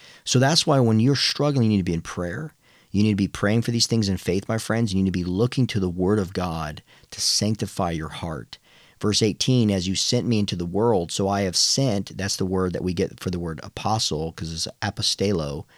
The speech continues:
meaning to be called out. He says, "You've sent them out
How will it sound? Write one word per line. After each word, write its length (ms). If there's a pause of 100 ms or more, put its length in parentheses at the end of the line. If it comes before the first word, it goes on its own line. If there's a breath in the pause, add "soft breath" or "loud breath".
(920 soft breath)
meaning 280
to 60
be 120
called 420
out. 420 (320 soft breath)
He 120
says, 240
"You've 100
sent 360
them 140
out 500